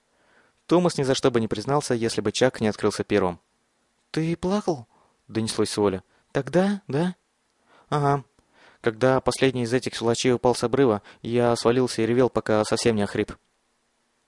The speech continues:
Томасу весь этот эпизод помнился даже слишком хорошо.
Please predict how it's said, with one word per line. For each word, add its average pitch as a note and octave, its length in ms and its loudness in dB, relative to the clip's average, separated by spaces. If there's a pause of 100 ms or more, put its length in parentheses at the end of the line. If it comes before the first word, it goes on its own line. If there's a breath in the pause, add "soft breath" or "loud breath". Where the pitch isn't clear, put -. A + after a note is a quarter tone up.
(240)
Томасу E3 400 2
весь B2+ 280 0
этот B2 260 -2
эпизод A#2 440 0
помнился C3+ 340 0
даже A#2 220 0
слишком C3 320 -2
хорошо. F#2+ 480 -2